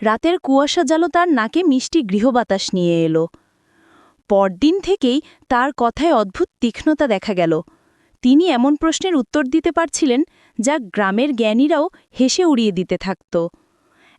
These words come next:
এক বৃদ্ধ মূর্ধান্য জিজ্ঞেস করল, "তুমি এসব কিভাবে জানো?" লোকমান মৃদু হেসে বললেন,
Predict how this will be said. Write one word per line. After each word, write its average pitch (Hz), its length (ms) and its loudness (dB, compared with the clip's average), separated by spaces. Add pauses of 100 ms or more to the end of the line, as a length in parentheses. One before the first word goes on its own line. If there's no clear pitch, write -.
এক 269 260 0
বৃদ্ধ 254 320 -2
মূর্ধান্য 285 640 2
জিজ্ঞেস 214 400 -4
করল, 330 360 0 (520)
"তুমি 311 280 4
এসব 359 200 -2 (120)
কিভাবে 311 400 0
জানো?" 214 340 0 (640)
লোকমান 320 400 2
মৃদু 233 300 2
হেসে 277 300 0
বললেন, 320 400 2